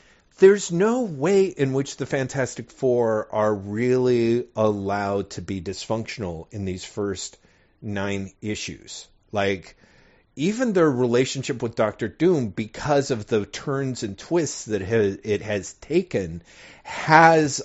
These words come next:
a lot of Doctor Doom being like, "Oh, I'm so sorry. You're like my,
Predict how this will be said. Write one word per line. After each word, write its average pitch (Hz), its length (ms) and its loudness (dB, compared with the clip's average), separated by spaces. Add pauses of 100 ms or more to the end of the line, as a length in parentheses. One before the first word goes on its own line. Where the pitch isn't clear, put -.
(120)
a 117 120 12
lot 117 760 8 (160)
of 101 760 6 (540)
Doctor 120 360 6
Doom 120 420 4
being 110 440 2
like, 95 400 0
"Oh, 180 360 12
I'm 147 220 10
so 147 220 8
sorry. 135 500 8
You're 127 320 6
like 123 320 4
my, 113 600 4